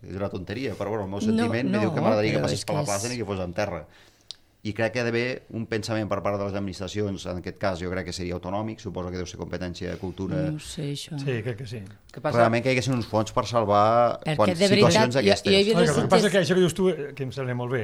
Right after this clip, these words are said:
Speaker 3: eh? Em sembla fantàstic. El que passa que jo avui, avui, per exemple, llegia al diari que es veu que a, a l'obres de l'ave per la Sagrada Família hi ha hagut un petit desviament
Speaker 2: Mm.
Speaker 3: i no sé quantes coses més. Clar, jo, és que jo tremolo, tremolo,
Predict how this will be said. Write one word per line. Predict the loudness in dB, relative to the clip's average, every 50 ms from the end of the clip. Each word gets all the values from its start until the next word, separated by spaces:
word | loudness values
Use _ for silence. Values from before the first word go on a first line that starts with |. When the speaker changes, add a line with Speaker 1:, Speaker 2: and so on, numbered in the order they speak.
| -2 -2
Speaker 3:
eh? | -2
Em | -2 -4
sembla | -2 -2 -2 -2
fantàstic. | -4 -4 -2 -4 -4 -4
El | -6 -4
que | -4
passa | -2 -2 0
que | 2
jo | 2 2 2
avui, | 0 0 0 0 -2 -4 -4
avui, | -4 -4 -4 -2
per | -2 -4
exemple, | -4 -4 -4 -4
llegia | -4 -4 -2 -2 0 0 0
al | 0 -2
diari | -2 -2 -2 -2 -2 -4 -4 -6 -8 -14 -20 -20 -20 -20 -20 -20 -20 -20 _
que | _ -4 -4 -2 -2 0 -2 0 0 -2 0
es | 0
veu | -2 -2
que | 0 0 -2 0 -2
a, | -2 -6 -8 -10 -12 -10 -6
a | -4
l'obres | -2 -2 0 2 2 2 2 2 0 0 0 2 2 2 2 0 -2 -6 -12 -16 -6 -2 0 2 2 2 2 2 0
de | 2 2
l'ave | 2 2 2 0 -2
per | -2 -6
la | -8 -4
Sagrada | -4 -4 -4 -2
Família | -4 -4 -4 -2 -2 -2 -2 -4
hi | -4 -8 -8 -4
ha | -2 -2
hagut | 0 0 0
un | -2
petit | -4 -4 -4 -2
desviament | -2 -2 -2 -2 -2 -2 0 0 2 4 4
Speaker 2:
Mm. | 4 4
Speaker 3:
i | 2
no | 2 0
sé | 0
quantes | -2 -2 -2 -2 -4
coses | -2 -2 -2 0
més. | 0 -2 -2 -4 0
Clar, | 0 0 0 0 -2 -12 -20 -20 -20 -20 -12 -6
jo, | -4 -2 0 2 4 4 4 4 2 0 -4 -8 -8
és | -8 -8 -4
que | -2 0
jo | 0 2
tremolo, | 2 2 2 4 4 4 4 4 2 -2 -8 _ _ -20 -20 -16
tremolo, | -10 -6 -2 0 0 0 2 0 0 -2 -4